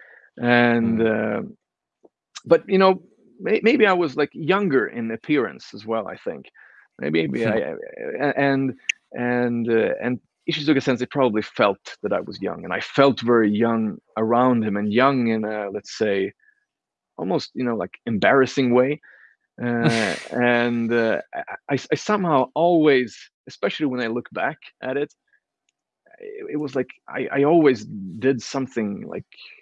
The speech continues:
Speaker 1: wrong, you know? For
Speaker 2: <laughs>
Speaker 1: example, uh, when, when I had, uh, when I just came back with the bike, you know, I'm like,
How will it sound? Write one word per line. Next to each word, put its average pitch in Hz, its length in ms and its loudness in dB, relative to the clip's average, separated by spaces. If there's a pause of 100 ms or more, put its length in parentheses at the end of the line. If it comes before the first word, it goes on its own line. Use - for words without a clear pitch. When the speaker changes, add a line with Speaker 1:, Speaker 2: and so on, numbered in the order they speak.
(440)
Speaker 1:
wrong, 101 480 -2
you 101 100 -6
know? 110 240 2 (580)
For 160 120 6
Speaker 2:
<laughs> - 0 -
Speaker 1:
example, 143 480 4
uh, 113 160 0
when, 147 440 0
when 151 140 0
I 151 180 0
had, 131 380 0
uh, 104 220 0 (340)
when 135 120 -4
I 135 40 0
just 156 260 -4
came 131 220 -4
back 123 220 0 (120)
with 113 160 -8
the 127 80 -8
bike, 110 300 -4 (1000)
you - 80 -18
know, 57 160 -18 (540)
I'm 82 160 -16
like, - 140 -18